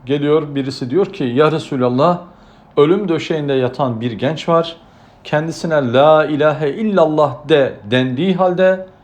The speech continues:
bir türlü bunu söyleyemiyor." Efendimiz, "Namaz kılar mıydı?" diye sordu. Adam, "Evet, kılardı." dedi. Bunun üzerine Efendimiz ayağa kalktı, sahabeler de onunla kalktılar.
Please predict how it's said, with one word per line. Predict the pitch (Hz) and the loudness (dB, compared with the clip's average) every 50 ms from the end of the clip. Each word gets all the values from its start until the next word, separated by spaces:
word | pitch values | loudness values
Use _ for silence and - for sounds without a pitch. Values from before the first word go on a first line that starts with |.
| _ - | _ -8
bir | 120 147 208 208 - - | -2 -2 0 -2 -2 -2
türlü | - 160 135 131 127 127 | -4 -2 -2 -2 -4 -2
bunu | 170 180 190 | -2 -2 -2
söyleyemiyor." | 190 - 190 147 139 135 151 151 139 120 101 92 92 - - - - - - _ - - - _ - - - - _ - - - - - - - - - | -2 -2 -2 0 0 2 0 0 0 -2 -4 -6 -8 -10 -18 -20 -20 -20 -20 _ -20 -20 -20 _ -20 -20 -20 -20 _ -20 -20 -20 -20 -20 -20 -20 -10 -8
Efendimiz, | 127 - 202 214 220 220 220 196 170 | -2 0 0 0 2 0 0 0 0
"Namaz | 160 160 165 185 208 196 - - | 0 0 2 2 2 0 -2 -4
kılar | - 185 190 214 | 0 2 4 4
mıydı?" | 208 190 165 156 135 135 123 | 4 2 -2 -2 -4 -2 0
diye | 127 123 | 0 -2
sordu. | 123 - - 139 127 123 180 - - | -2 0 -2 0 0 0 -2 -2 0
Adam, | 139 123 143 156 165 170 165 - | 0 0 2 0 0 0 -2 -2
"Evet, | 143 131 151 143 143 - | 0 2 2 0 0 -4
kılardı." | - 135 123 127 143 123 120 101 | -4 0 2 2 2 2 -2 -4
dedi. | 95 98 87 104 - - - - - - - - - - - - - - | -4 -4 -4 -4 -8 -8 -14 -20 -20 -20 -20 -20 -20 -20 -20 -20 -8 -4
Bunun | 135 185 220 | -2 -2 0
üzerine | 233 196 208 208 190 180 | 0 2 2 2 4 2
Efendimiz | 160 165 - 202 196 180 180 175 160 - - - - - - | 0 0 0 -2 -2 -2 -4 -4 -6 -6 -10 -18 -14 -2 2
ayağa | 143 135 143 156 170 165 | 4 6 6 6 4 2
kalktı, | - 185 170 - - - 196 190 190 180 | 2 -2 -2 -2 -2 0 0 0 0 0
sahabeler | - - 151 139 147 147 147 151 160 160 147 | 0 -2 0 2 2 2 2 2 2 2 0
de | 139 | 0
onunla | 123 135 135 143 139 127 123 117 123 | -2 -2 -2 -4 -2 -2 -2 -4 -2
kalktılar. | - 113 107 - - 113 104 101 101 - - | -4 -4 -4 -4 -8 -8 -6 -6 -8 -8 -14